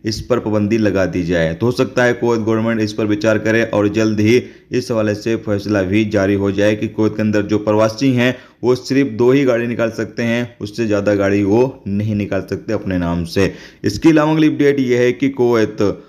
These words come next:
आठ प्रतिबंधित देशों के नागरिक बिना हवाई टिकट के विजिट वीज़ा एप्लीकेशन जमा कर सकते हैं। यानी यहाँ पर बताया गया है कि आठ देशों के नागरिक बिना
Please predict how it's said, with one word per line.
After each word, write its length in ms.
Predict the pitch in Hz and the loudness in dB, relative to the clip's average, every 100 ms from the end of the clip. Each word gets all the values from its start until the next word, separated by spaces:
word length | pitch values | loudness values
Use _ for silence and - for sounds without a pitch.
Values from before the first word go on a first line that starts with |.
| _ _ 120 | _ _ 0
आठ 260 | 139 165 160 | 2 2 0
प्रतिबंधित 640 | 131 123 131 127 131 143 143 | -2 -2 -2 -2 0 0 0
देशों 360 | 123 117 127 | -2 -2 -4
के 140 | 117 123 | -2 0
नागरिक 500 | 113 110 113 120 - 120 120 104 - - | 0 2 2 2 2 2 2 -4 -20 -16
बिना 380 | 90 135 151 151 | 0 2 2 0
हवाई 360 | 127 113 117 117 | 0 2 2 0
टिकट 380 | - 117 117 | -2 -2 -2
के 320 | 110 123 120 123 | 0 0 0 -2
विजिट 480 | - - 104 135 | -8 -6 0 2
वीज़ा 720 | 127 117 110 123 123 120 - _ _ _ - | 2 0 2 4 4 0 -6 _ _ _ -8
एप्लीकेशन 640 | 120 131 120 117 127 123 | -2 0 0 -2 -2 -2
जमा 220 | 110 110 | 0 0
कर 180 | 107 104 | 0 -2
सकते 380 | 101 104 82 107 | -2 -6 -4 -4
हैं। 180 | 101 95 | 0 2
यानी 200 | 117 139 | 2 4
यहाँ 160 | 135 | 2
पर 120 | 135 131 | 2 0
बताया 340 | 127 123 120 | 0 0 0
गया 140 | 113 | 0
है 140 | 117 120 | 0 0
कि 180 | 131 131 | 0 -2
आठ 300 | - 117 127 | 0 2 2
देशों 380 | 117 110 123 | 0 -2 -4
के 140 | 113 117 | -2 -2
नागरिक 720 | 113 110 117 120 123 127 - - _ - | 0 2 2 0 4 4 2 -8 _ -6
बिना 560 | 92 131 147 143 139 | 0 2 2 2 -2